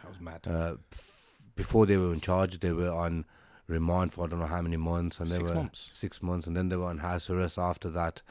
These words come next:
Speaker 2: So it's disgusting. I, thi-, I think it's dis-, I feel sorry for him. Because all, all he was doing and them brothers were doing were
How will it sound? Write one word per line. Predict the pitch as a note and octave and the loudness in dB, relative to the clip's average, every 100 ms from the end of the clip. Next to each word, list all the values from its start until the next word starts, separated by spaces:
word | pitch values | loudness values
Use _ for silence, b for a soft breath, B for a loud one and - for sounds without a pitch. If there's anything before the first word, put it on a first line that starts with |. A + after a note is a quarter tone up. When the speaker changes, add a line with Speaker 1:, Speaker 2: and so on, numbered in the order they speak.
| B B B B B | B B B B B
Speaker 2:
So | - G2+ F#2+ - | 2 4 4 0
it's | F2+ G2 | -8 -2
disgusting. | A2 - C#3 - B2+ A2 | -2 2 2 2 0 0
I, | A2 | -4
thi-, | - A2 | -6 -8
I | - A2+ | -8 -12
think | - B2 | -6 -6
it's | F2 | -6
dis-, | - - - | -10 -10 -6
I | |
feel | G2+ B2+ | -2 -2
sorry | - G2 | 0 0
for | G2 A2 | 0 -2
him. | G#2 - _ _ b b b b | -4 -8 _ _ b b b b
Because | - - F#2+ F2+ | -4 2 4 2
all, | - B2+ D3 B2 | 2 8 8 6
all | A#2 C#3+ C#3+ - _ _ _ _ _ _ - | 2 6 6 4 _ _ _ _ _ _ -8
he | D#2+ A#2+ | 0 4
was | A2 E2 | 4 6
doing | A#2+ G#2 F2 | 6 8 6
and | E2+ D#2+ | 2 -2
them | E2 G2 | 0 2
brothers | G2 F2+ E2 | 2 0 -2
were | D#2+ | 2
doing | G2+ F2+ D#2 | 2 2 2
were | D#2 D#2 D2+ | 0 -2 -4